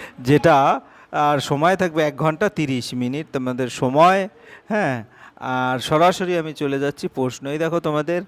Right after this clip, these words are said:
রায়ান মার্টিন প্রশ্নবিদ বর্ধমান সিএমএস হাই স্কুল প্রাইমারি সেকশনের স্কুলটি আমরা দেখতে পাচ্ছি। এখানে টোটাল এক, দুই, তিন এভাবে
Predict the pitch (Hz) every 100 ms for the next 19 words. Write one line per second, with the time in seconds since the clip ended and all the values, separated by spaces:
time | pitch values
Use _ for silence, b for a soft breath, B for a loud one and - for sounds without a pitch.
0 | B B - 156 156 151 147 143 139 156
1 | 147 135 - 160 156 147 139 139 160 160
2 | 156 - 143 139 151 160 131 123 - 165
3 | 185 - 147 147 127 117 110 131 - 165
4 | 180 226 247 B B 139 127 - 147 147
5 | 180 156 143 131 131 156 151 156 160 143
6 | 147 135 139 131 165 156 139 127 143 143
7 | 156 143 139 139